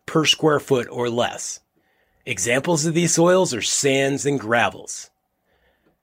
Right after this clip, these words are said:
Because it is not stable, soil with water seeping through it is also automatically classified as type C soil,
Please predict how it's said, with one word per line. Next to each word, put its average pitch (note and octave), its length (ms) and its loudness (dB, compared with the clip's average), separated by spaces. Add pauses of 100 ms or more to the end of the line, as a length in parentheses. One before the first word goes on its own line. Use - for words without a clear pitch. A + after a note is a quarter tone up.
(540)
Because E3 340 0
it G3+ 80 2
is E3 160 2
not F3+ 240 4
stable, A#2 720 0
soil G3 380 4
with D#3+ 160 2
water E3 300 2
seeping E3+ 360 0
through B2+ 320 0
it A#2 180 0
is C3 160 -4
also E3+ 380 4
automatically D#3+ 640 2
classified B2 560 0
as G#2 80 -6
type B2+ 260 -2
C A#2+ 220 -2
soil, G#2+ 480 -2